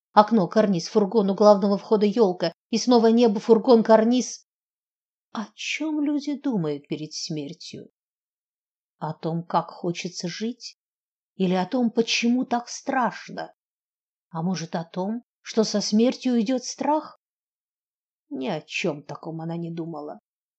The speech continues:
Она просто летела, падала с высоты седьмого этажа на стеклянную крышу веранды.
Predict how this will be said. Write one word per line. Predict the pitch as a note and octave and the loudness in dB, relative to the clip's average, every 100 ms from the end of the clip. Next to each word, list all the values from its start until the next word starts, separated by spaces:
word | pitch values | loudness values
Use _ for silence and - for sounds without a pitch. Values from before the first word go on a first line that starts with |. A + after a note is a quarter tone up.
| _ | _
Она | G3 G3+ | -4 -4
просто | G3+ G#3 - G3 | 0 -2 -2 -2
летела, | G3 G3+ - B3 C4 G3+ D3+ - _ | -2 -4 -4 -2 0 0 -2 -6 _
падала | A#3 B3+ F3 E3 D3+ - _ - | 2 2 0 -4 -6 -8 _ -10
с | - | 0
высоты | G#3 G#3+ G#3 A#3+ | 2 2 0 -2
седьмого | G3+ F#3+ G3+ F#3+ | -2 -2 0 -2
этажа | F#3+ G3+ A3 B3 B3 _ G3 | 0 0 2 -2 -4 _ -6
на | |
стеклянную | G3 A3+ A#3+ C4 C4+ B3+ A#3+ | -4 -4 0 2 2 0 -2
крышу | A3 A#3+ - | -2 -2 -2
веранды. | A#3 A3+ A#3 F3+ D#3 - - | -2 0 2 0 -2 -10 -16